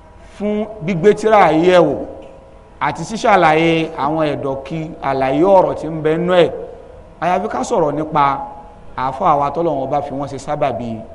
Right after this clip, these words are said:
kíkọ tírà yìí. Nítorí pé mímọ̀ pàtàkì ẹni tó kọ tírà, a máa jẹ́ kéèyàn mọ̀ pàtàkì tírà. Ma'a ma saghara hajmuhu, bó ti wulẹ̀ kí tírà àwọn ó kéré mọ́. Ìmọ̀ pàtàkì ẹni tó kọ tírà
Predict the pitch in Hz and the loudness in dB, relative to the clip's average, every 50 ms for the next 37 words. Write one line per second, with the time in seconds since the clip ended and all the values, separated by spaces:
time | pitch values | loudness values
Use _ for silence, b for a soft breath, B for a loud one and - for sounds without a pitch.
0 | - - - - - - - - 135 120 - 113 113 - - 123 127 113 - - | -20 -20 -20 -20 -20 -20 -18 -16 -16 -12 -12 -12 -10 -8 -6 -4 -4 -4 -6 -8
1 | - - - - - - - - - - - - - - - - - - - - | -12 -16 -18 -20 -20 -20 -20 -20 -20 -20 -20 -20 -20 -20 -20 -20 -20 -20 -20 -20
2 | - - - 220 247 214 214 208 226 214 214 226 233 233 226 233 226 - 185 214 | -20 -14 -10 -8 -2 0 0 0 0 2 4 6 6 6 6 4 -2 -6 -6 -4
3 | 233 220 202 190 190 190 - 156 147 - 160 156 156 - 180 190 190 185 190 190 | -2 -2 0 0 0 0 0 -2 -2 0 -2 -2 -2 -2 -2 -2 -2 -2 -2 -4
4 | 202 208 208 - 185 180 180 214 220 220 208 185 143 - - - - - - - | -4 -4 -2 0 0 0 0 2 4 6 6 6 4 2 -6 -12 -14 -16 -18 -20
5 | - - - - 143 160 165 160 151 147 170 170 185 185 151 135 127 123 123 120 | -20 -16 -8 -4 -4 -2 -2 -2 -2 -2 -2 -4 -4 -6 -6 -6 -6 -6 -6 -8
6 | 113 113 - 110 110 - 135 120 - 139 151 139 117 - - - - - - - | -8 -10 -10 -12 -12 -12 -14 -8 -4 -2 -2 -2 -2 -4 -8 -12 -16 -20 -20 -20
7 | - - - - - - - - - - - - 180 208 185 196 185 175 170 156 | -20 -20 -20 -20 -20 -20 -20 -20 -20 -14 -4 -2 0 2 2 2 2 2 2 0
8 | 139 131 - - - - - - - - - 185 196 180 156 170 156 135 123 151 | -2 -4 -6 -10 -14 -16 -18 -18 -16 -4 2 2 4 4 4 2 2 2 0 -2
9 | 156 139 127 127 120 117 120 139 156 180 - - - - - - - - - - | -4 -4 -4 -6 -8 -8 -6 -6 -6 -6 -6 -10 -16 -20 -20 -20 -20 -20 -20 -20
10 | - - 156 220 233 - 208 190 180 165 156 - 170 180 - 220 214 214 190 175 | -10 0 2 2 2 2 2 2 2 2 2 0 -4 -6 -2 2 2 4 4 4
11 | 180 180 - - 180 180 175 175 170 160 151 - - - - - - - - - | 4 4 4 4 4 6 6 6 6 4 2 2 -2 -8 -12 -16 -18 -18 -20 -20
12 | - - - - - - - - - - - - - - - - - - - - | -20 -20 -20 -20 -20 -20 -20 -20 -20 -20 -20 -20 -20 -20 -20 -20 -20 -18 -20 -20
13 | - - - - - 160 170 190 214 202 - 175 170 160 165 170 165 - 196 202 | -20 -20 -20 -10 -6 -2 2 4 4 4 4 4 4 4 2 2 2 2 2 2
14 | 196 196 196 202 226 226 - 202 196 196 - 233 226 | 2 2 0 -2 -2 0 0 0 0 2 4 6 6